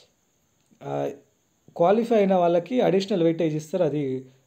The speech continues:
టెట్ వాళ్ళకి, స-, ఎవరైతే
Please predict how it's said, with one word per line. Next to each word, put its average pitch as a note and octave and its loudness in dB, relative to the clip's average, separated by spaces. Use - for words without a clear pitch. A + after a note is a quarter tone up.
టెట్ E3 -2
వాళ్ళకి, C3 -4
స-, D#3 -4
ఎవరైతే C#3 0